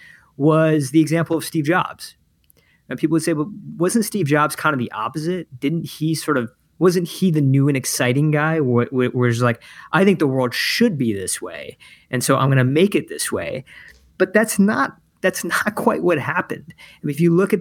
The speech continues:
the lead up to the iPhone, there were many, many sort of patterns that were coming into play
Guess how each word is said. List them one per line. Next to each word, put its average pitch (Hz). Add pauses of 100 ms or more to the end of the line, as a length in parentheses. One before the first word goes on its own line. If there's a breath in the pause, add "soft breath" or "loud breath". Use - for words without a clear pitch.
the 156
lead 170
up 180
to 151
the 143
iPhone, 143
there 123
were 139
many, 170
many 151
sort 139
of 117
patterns 139
that 117
were 104
coming 123
into 120
play 117